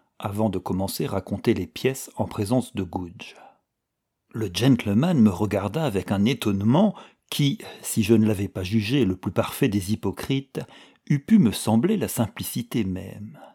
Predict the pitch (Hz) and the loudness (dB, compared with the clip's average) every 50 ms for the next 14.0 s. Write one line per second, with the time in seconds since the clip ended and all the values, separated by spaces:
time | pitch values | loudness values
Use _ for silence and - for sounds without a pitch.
0 | _ _ _ _ _ _ _ _ _ _ _ _ - - 143 196 196 170 196 294 | _ _ _ _ _ _ _ _ _ _ _ _ -6 -2 2 2 2 2 2 4
1 | 294 220 151 127 110 113 123 113 - - - - 147 - - 110 95 - - 214 | 4 4 4 4 4 4 4 4 4 4 8 8 8 8 6 2 0 2 4 4
2 | 208 196 254 277 254 175 123 - - 117 95 - - - _ - 113 107 123 110 | 6 8 8 8 8 8 6 4 2 0 0 0 -4 -16 _ -2 2 4 4 6
3 | 107 95 110 113 110 104 101 104 180 202 - - 104 104 104 95 95 92 87 - | 6 4 4 4 4 2 2 0 -2 -4 -2 0 0 0 2 0 -2 -6 -4 -2
4 | 123 123 160 196 208 - - 104 - - - - - - _ _ _ _ _ _ | -2 0 0 0 0 -2 -2 -6 -12 -14 -16 -16 -16 -16 _ _ _ _ _ _
5 | _ _ _ _ _ _ _ _ _ _ _ _ _ _ _ _ _ _ _ - | _ _ _ _ _ _ _ _ _ _ _ _ _ _ _ _ _ _ _ -2
6 | 107 107 135 135 131 131 113 - 233 - - - - 120 104 - 101 90 87 90 | 2 4 4 4 4 4 2 0 -2 -4 -6 -2 -2 0 0 -2 -4 -8 -10 -12
7 | - - 69 - - - - - - - - _ _ _ _ _ _ _ _ _ | -12 -12 -14 -14 -16 -18 -18 -20 -20 -20 -20 _ _ _ _ _ _ _ _ _
8 | _ _ _ _ _ _ _ _ _ _ _ _ _ _ - - - 139 - - | _ _ _ _ _ _ _ _ _ _ _ _ _ _ -12 -10 -10 -10 -8 -6
9 | 180 170 170 196 220 185 156 135 135 160 202 208 180 135 117 104 113 143 - - | -6 -2 0 0 2 2 2 2 4 6 6 6 8 8 6 4 4 0 -2 -2
10 | 135 - - 113 - - - 110 113 101 92 101 113 123 160 185 170 151 - _ | -2 -2 -2 -4 -4 0 2 2 4 4 2 0 0 0 0 0 -2 -4 -6 _
11 | - - 98 90 85 - - 92 - - 143 135 - 104 95 95 92 - - 107 | -4 -4 -4 -4 -4 -6 -8 -6 -6 -4 -4 -4 -4 -4 -6 -6 -6 -8 -4 0
12 | - 113 104 - - 98 90 92 90 98 101 _ _ _ _ _ _ _ _ _ | 0 0 0 0 -4 -8 -8 -8 -10 -12 -16 _ _ _ _ _ _ _ _ _
13 | _ - 117 120 147 123 101 101 98 101 107 117 147 165 156 143 113 98 - | _ -2 0 0 0 -2 -4 -4 -2 -2 -2 0 0 0 2 2 0 -2 -2